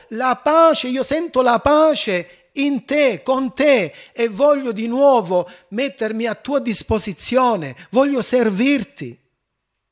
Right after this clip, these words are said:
Davide, Davide supplica Dio a rinnovare dentro di lui uno spirito disposto a fare la sua volontà. Lui vuole darsi completamente a Dio,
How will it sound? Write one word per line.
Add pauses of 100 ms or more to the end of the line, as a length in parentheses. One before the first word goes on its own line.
(880)
Davide, (260)
Davide
supplica
Dio (260)
a
rinnovare
dentro
di
lui (340)
uno
spirito
disposto
a
fare
la
sua
volontà. (440)
Lui
vuole
darsi (340)
completamente
a
Dio,